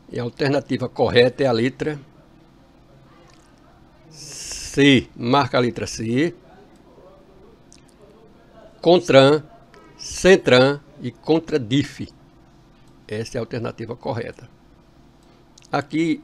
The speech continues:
vou passar uma dica. Não é aqui uma pegadinha. Quando fala órgãos normativos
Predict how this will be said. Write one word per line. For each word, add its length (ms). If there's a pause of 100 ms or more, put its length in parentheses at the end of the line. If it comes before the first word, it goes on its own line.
(140)
vou 100
passar 440
uma 180
dica. 480 (1040)
Não 260
é 140
aqui 240
uma 140
pegadinha. 640 (1500)
Quando 260
fala 380
órgãos 420
normativos 1040